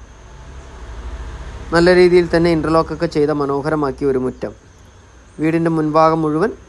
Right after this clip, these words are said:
ഡ്രസ് വർക്ക് ചെയ്തിട്ടുണ്ട്. ആയിരത്തി ഇരുന്നൂറ് സ്ക്വയർ ഫീറ്റ് വീടാണ് നമ്മൾ ഈ കാണുന്നത്. മുപ്പത്തിയഞ്ച്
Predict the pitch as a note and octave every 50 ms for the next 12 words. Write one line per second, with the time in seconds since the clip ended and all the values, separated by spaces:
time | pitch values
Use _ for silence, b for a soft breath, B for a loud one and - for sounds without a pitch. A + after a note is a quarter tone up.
0 | - - C#3+ C#3+ C#3 - E3 E3+ D#3+ C#3+ D#3+ C#3+ D3 C#3+ B2+ C3 - A#2+ A2+ F#2+
1 | - - - - - - - - - - - - - - - - - - - -
2 | - - - - - - - - - - - - - - - - - - - _
3 | _ - - - - - - - - - - D#3 E3 F3+ F#3+ G3 G3+ G3+ G#3 -
4 | G#3+ F#3 E3 E3+ F3 F3+ F#3 F#3+ F3 - E3 D3+ C#3+ C#3 - D#3+ D3 D#3+ D3 C3+
5 | C3 B2 A#2+ A#2 A2 A2+ - - - C3 C3+ C3+ C3+ C3+ B2+ C3+ B2+ A#2+ B2+ C3+
6 | C3 A#2+ A2+ C#3 F#3+ A#3+ - _ _ b b b b b b - - _ - -
7 | - - - - - - - - - - - - - - - - - - - -
8 | - - - - - - - - - - - - - - - - - - - -
9 | - - - - - - - - - - E3+ E3 - G3 - E3 - F#3+ F#3+ E3+
10 | D#3+ D#3+ D3 E3+